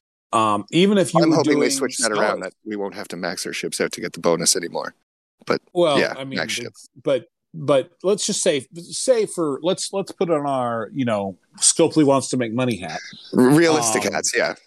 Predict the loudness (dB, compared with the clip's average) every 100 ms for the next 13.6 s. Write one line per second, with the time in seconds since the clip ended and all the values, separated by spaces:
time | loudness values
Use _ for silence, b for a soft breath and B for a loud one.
0 | _ -12 -8 -2 0 0 -2 -4 -4 -4
1 | -6 -10 -14 -8 -8 -6 -4 -2 -2 -4
2 | -10 -10 -6 -2 -2 2 2 4 4 4
3 | 0 -2 0 2 0 -4 -14 -4 -2 2
4 | 4 4 2 -2 -2 -2 -4 -2 -4 -6
5 | _ _ _ _ _ _ _ _ 0 0
6 | 4 2 4 0 0 -4 0 -2 -2 -2
7 | 0 0 0 0 0 -4 -2 2 2 2
8 | -2 -4 -4 -4 -2 -2 -2 -2 0 2
9 | 4 2 0 0 2 2 2 4 6 4
10 | 2 0 0 0 0 2 4 2 4 4
11 | 4 4 2 4 4 6 6 4 2 2
12 | 0 0 -4 0 2 2 2 0 2 2
13 | 2 0 -4 -6 -10